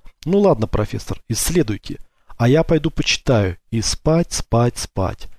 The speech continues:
Чертовски вымотался сегодня. Старею". "Ну что вы, по вам этого не скажешь", слегка подобострастно воскликнул Золотов. Дробов усмехнулся. "До завтра, Александр Васильевич", торопливо попрощался Золотов.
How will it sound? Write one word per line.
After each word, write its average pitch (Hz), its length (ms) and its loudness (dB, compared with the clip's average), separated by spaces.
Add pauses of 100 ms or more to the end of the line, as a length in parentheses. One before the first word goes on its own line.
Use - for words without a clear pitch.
(140)
Чертовски - 540 -2
вымотался 143 500 0
сегодня. - 540 -2 (100)
Старею". 131 600 2 (480)
"Ну 202 160 2
что 101 300 -2
вы, - 80 -10 (420)
по 131 160 4
вам 190 240 4
этого 170 180 0
не 175 120 2
скажешь", 113 580 -2 (280)
слегка 117 380 0
подобострастно 120 760 0
воскликнул 117 560 -4
Золотов. 98 400 -4 (680)
Дробов 135 500 0
усмехнулся. 120 760 -6 (520)
"До 143 200 2
завтра, 143 340 2
Александр 107 380 0
Васильевич", 104 640 -2 (180)
торопливо 113 460 0
попрощался 110 560 -2
Золотов. 104 420 -2